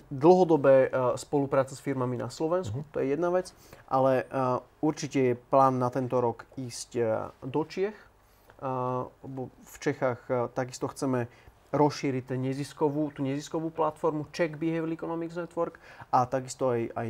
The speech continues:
Speaker 1: aj s Mindworksom by sme, a, veľmi radi, už sú nejaké prvé projekty, na ktorých začíname pracovať v Čechách.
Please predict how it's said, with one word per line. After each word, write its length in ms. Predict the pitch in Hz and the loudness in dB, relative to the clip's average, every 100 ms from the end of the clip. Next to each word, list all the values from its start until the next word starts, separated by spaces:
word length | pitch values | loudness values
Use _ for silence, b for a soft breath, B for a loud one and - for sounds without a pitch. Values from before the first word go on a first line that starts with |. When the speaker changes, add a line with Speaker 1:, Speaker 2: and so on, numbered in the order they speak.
| - | -6
Speaker 1:
aj 80 | 120 | -6
s 100 | 123 | -4
Mindworksom 640 | 123 151 156 156 - 147 | -2 -2 -4 -6 -6 -6
by 100 | 143 | -4
sme, 240 | 143 143 139 139 | -4 -4 -2 -4
a, 40 | - 131 127 127 - | -6 -8 -6 -8 -12
veľmi 320 | 123 131 139 135 | -8 -4 -2 0
radi, 240 | 127 120 | 0 -2
už 160 | 120 - | -6 -8
sú 160 | - | -8
nejaké 240 | 127 123 127 | -8 -8 -6
prvé 160 | 131 | -6
projekty, 320 | 120 139 139 | -4 -4 -4
na 160 | 131 131 | -8 -10
ktorých 240 | 131 123 | -8 -10
začíname 320 | 117 131 120 127 | -10 -10 -8 -8
pracovať 320 | 131 120 120 | -8 -8 -14
v 100 | - | -12
Čechách. 340 | 143 156 151 | -10 -8 -10